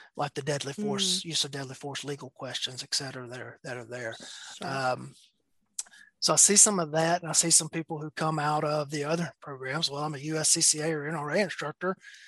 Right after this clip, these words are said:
Speaker 1: I, surely I'm an instructor. I can pass a,
Speaker 2: <laughs>
Speaker 1: pass a course."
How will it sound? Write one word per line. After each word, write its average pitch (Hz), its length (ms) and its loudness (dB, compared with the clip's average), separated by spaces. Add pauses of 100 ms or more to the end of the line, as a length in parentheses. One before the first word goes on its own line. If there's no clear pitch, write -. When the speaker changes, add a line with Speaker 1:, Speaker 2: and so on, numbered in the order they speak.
(460)
Speaker 1:
I, - 240 4
surely 262 320 8
I'm 220 180 8
an 247 80 8
instructor. 220 540 6
I 226 180 8
can - 180 4
pass 370 300 8
a, 330 40 4
Speaker 2:
<laughs> - 260 4
Speaker 1:
pass 202 240 8
a - 40 -6
course." - 420 4